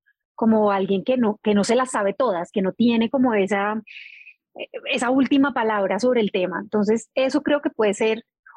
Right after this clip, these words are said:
uno de los errores. Y el otro error es que viene también un poquito de esa dinámica y es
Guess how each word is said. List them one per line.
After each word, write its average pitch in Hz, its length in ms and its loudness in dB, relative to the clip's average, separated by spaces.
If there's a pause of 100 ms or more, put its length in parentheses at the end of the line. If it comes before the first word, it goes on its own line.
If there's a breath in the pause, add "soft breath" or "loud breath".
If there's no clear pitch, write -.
(100)
uno 254 200 2
de 269 60 2
los 277 160 0
errores. 214 560 -2 (920)
Y 226 200 4
el 214 120 2
otro 285 360 0
error 294 420 0
es 220 220 -2
que 247 240 -2 (280)
viene 240 360 2
también 240 340 2
un 196 80 2
poquito 262 400 0
de 240 280 2
esa 208 220 -2
dinámica 214 720 0 (800)
y 220 380 4
es 196 480 0